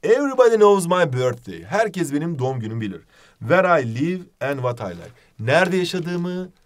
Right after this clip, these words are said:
ve neden hoşlandığımı herkes bilir diyor. Roxanne'cığım maalesef yanlış yapıyorsun. Bu şekilde davranırsan,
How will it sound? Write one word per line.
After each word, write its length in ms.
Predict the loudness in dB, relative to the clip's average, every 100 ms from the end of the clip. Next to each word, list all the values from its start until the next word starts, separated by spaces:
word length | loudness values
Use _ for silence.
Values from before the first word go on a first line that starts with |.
| _
ve 120 | -6 -4
neden 400 | -4 -4 -4 -2
hoşlandığımı 420 | -4 -6 -4 -4
herkes 300 | -4 -6 -10
bilir 180 | -10 -14
diyor. 140 | -12
Roxanne'cığım 560 | -10 -8 -10 -10 -14 -18 _
maalesef 420 | -10 -8 -8 -12 -16 _ _ _
yanlış 300 | -14 -14 -14
yapıyorsun. 340 | -20 -20 -20 _ _ _ _ _
Bu 120 | -6 -4
şekilde 500 | -2 -4 -4 -2 0
davranırsan, 680 | 0 0 -4 -6 -6 -6